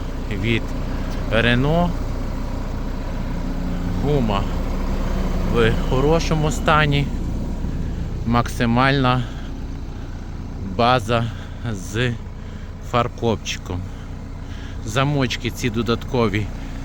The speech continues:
можна зняти, не є проблема. Кого цікавлять електромобілі, вантажні автомобілі,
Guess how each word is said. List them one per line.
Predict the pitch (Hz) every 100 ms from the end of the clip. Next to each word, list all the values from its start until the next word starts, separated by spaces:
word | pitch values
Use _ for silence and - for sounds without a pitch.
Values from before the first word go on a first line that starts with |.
| - - - -
можна | 120 123 113 120
зняти, | 113 135 151 165 165 151 - -
не | 101 107
є | 104 123
проблема. | - 120 95 98 87 90 - - - - - - -
Кого | 139 151 147
цікавлять | - - 139 113 110 107
електромобілі, | 110 143 170 - 165 160 156 147 147 147 143 123 - - - - - - -
вантажні | 120 139 156 156 139 151
автомобілі, | 147 139 - 135 131 117 135 120 139